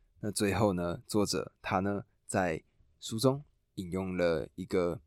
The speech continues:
名字叫格拉格的人说过的话，他说：“我将过专注的生活，因为那是最好的一种生活。”作者同意，盖茨也同意。现在我们已经把这本书介绍完了，我希望我们呢，可以了解这个深度工作的模式，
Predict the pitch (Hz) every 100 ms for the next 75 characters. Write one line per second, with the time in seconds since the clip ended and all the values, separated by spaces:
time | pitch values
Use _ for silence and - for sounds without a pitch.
0 | - 95 95 95 92 92 - 98 139 135
1 | 104 104 85 82 - 87 87 64 69 71
2 | - 127 - 156 - - - - 120 160
3 | 180 185 165 165 147 101 110 110 87 60
4 | - 92 98 92 - - 98 95 101 -
5 | - - 104 78 58 76 76 65 - 78
6 | 80 58 - _ _ - 110 95 87 95
7 | 113 - _ - 87 87 82 62 - -
8 | - - _ _ _ - 127 127 117 _
9 | - 95 98 101 - 98 95 101 92 98
10 | 90 80 - 101 104 101 87 85 67 62
11 | 69 - - 85 - 107 131 95 _ _
12 | _ _ _ _ _ - 90 90 98 107
13 | _ _ - 101 85 87 98 107 78 95
14 | 92 104 120 120 127 139 117 120 120 160
15 | 131